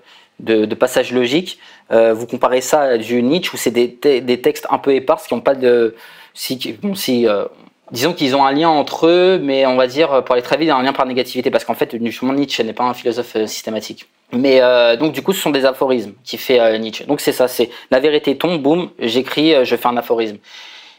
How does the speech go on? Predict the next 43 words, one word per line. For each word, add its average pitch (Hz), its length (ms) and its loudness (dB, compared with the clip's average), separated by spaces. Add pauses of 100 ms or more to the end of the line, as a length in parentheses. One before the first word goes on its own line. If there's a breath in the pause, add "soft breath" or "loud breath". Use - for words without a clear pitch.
Et 143 80 0
donc, 185 200 0
du 170 100 -6
coup, 226 120 -4
vous 180 140 0
avez 151 140 2
un 147 100 2
grand 139 140 0
mouvement 190 260 -2
comme 147 200 -2
ça - 140 -4
à 170 60 2
l'époque 147 280 -2
de 131 80 2
Hegel. 117 360 2
Alors, 117 320 2
les, 113 180 2
euh, 110 120 4
les 113 100 -2
philosophes 117 400 0
en 120 60 -2
question, 113 260 -6
c'est 113 140 -6
Jacobi, 107 400 -4
c'est - 160 -10
Schelling, 120 500 -6
euh, 104 240 -2
et - 60 -12
cetera, - 440 -4 (360)
qui, 113 180 -2
euh, 117 240 -2
qui 120 160 -6
sont - 220 -6
encore 127 340 -2
connus 131 280 -8
dans 110 200 -4
le, 107 140 -6 (400)
dans - 80 -6
l'université, 107 520 -4
hein. 98 140 -8 (320 soft breath)
Même 113 120 -4
si, 113 300 -2
dans, - 200 -12